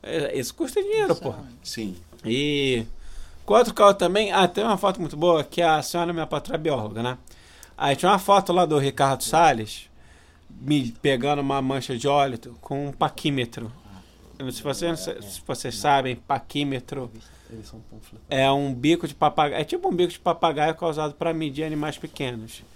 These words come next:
Speaker 1: E, caralho, o que que ele tava fazendo com um paquímetro, com uma mancha de óleo, cara, imensa,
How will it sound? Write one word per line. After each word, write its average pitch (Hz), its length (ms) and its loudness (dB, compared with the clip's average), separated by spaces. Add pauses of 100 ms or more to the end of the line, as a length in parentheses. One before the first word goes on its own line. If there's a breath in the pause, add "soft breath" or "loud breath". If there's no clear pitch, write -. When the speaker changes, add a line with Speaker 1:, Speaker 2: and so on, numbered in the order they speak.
(440 soft breath)
Speaker 1:
E, 339 60 -12
caralho, 480 360 2
o - 40 -2
que 466 180 2
que 440 100 -2
ele 240 80 -2
tava 262 260 6
fazendo 233 380 4
com 311 80 -6
um - 40 -4
paquímetro, 208 720 0
com 202 100 -8
uma 196 160 0
mancha 185 440 -2
de 156 120 -2
óleo, 190 180 4
cara, 214 220 2
imensa, 220 680 8